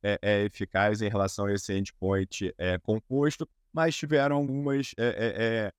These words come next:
alguns dados que, que foram interessantes. Mulheres ganharam menos peso e eram mulheres já com índice trinta no grupo que usou metformina e teve menos, é, bebês ac-, é, macrossômicos com mais de quatro quilos nas mulheres que usaram metformina.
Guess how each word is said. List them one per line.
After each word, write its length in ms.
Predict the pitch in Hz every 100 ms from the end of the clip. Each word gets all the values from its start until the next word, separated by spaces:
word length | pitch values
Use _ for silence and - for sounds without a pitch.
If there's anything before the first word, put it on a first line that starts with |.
| _ _
alguns 300 | 107 131 120
dados 480 | 120 127 135 139 -
que, 340 | - 139 139 123
que 180 | 127 117
foram 260 | - 127
interessantes. 800 | 123 127 127 120 117 95 87 -
Mulheres 560 | 113 117 117 123 120 -
ganharam 320 | 101 113 113
menos 420 | 117 127 160 143 -
peso 400 | 127 143 147 139
e 60 |
eram 160 | 127 123
mulheres 360 | 117 117 117
já 160 | 113 117
com 140 | -
índice 380 | 113 113 104 - _ _ -
trinta 360 | 120 139 139
no 140 | 123 107
grupo 400 | 104 113 - 110
que 140 | 107
usou 240 | 101 107
metformina 800 | 110 101 - 113 113 113 143 151 - _ _
e 120 | 123
teve 360 | 131 139 135 135
menos, 540 | 127 127 135 135 - - _ -
é, 180 | 107 113
bebês 520 | 123 107 120 123 120
ac-, 260 | 107 - -
é, 180 | 104 104
macrossômicos 760 | 113 - 107 - 117 117 113 _
com 80 | -
mais 260 | 107 110 113
de 80 | 113
quatro 360 | 117 107 -
quilos 360 | - 110 113 110
nas 220 | 110 107
mulheres 420 | 113 107 107 110
que 120 | - 113
usaram 320 | 107 104 107
metformina. 680 | 107 - 123 113 98 80